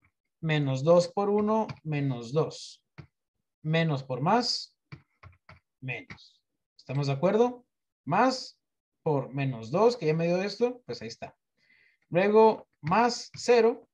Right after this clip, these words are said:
pues simplemente no lo ponemos, ni el más cero ni el menos cero. Ahí está. Menos cinco,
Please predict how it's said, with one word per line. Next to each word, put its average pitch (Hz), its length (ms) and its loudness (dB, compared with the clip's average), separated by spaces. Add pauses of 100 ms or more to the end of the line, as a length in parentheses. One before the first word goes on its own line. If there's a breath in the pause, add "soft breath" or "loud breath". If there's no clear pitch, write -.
pues 165 160 -6
simplemente 185 580 -4
no 180 140 -2
lo 185 160 -2
ponemos, 185 520 0
ni 156 160 -2
el 135 120 0
más 131 160 -4
cero 233 240 4
ni 226 100 2
el 165 100 -2
menos 135 260 -6
cero. - 200 -10 (640)
Ahí 135 180 -4
está. - 360 -6 (360)
Menos 139 340 -2
cinco, 220 600 0